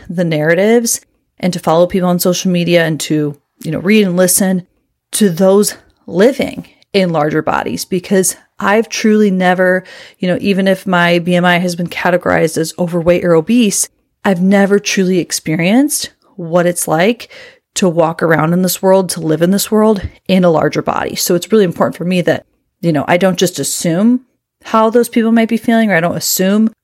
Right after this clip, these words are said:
what's going on in their brain, is that I actually, like, read and, and listen and learn from them. They should be the ones sharing those stories.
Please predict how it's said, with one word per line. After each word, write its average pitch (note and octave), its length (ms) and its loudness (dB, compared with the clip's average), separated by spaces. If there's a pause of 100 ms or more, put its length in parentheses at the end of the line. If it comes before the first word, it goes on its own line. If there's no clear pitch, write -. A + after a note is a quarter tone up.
(200)
what's G3+ 300 0
going G#3 200 2
on G3+ 120 4
in G#3 60 2
their G#3 100 4
brain, G3+ 260 2
is F3+ 100 0
that F3 140 0
I E3+ 100 -2
actually, F3+ 680 -2
like, - 300 -10 (460)
read E3+ 460 0
and, C#3+ 160 -2
and F3 140 0
listen C#3 440 0
and E3 200 -4
learn F3 180 2
from D3 260 -4
them. - 260 -4
They F3+ 180 4
should F3+ 200 -2
be F#3 120 0
the F3 100 0
ones D#3+ 480 0 (380)
sharing D3+ 440 0
those - 160 -4
stories. - 640 -6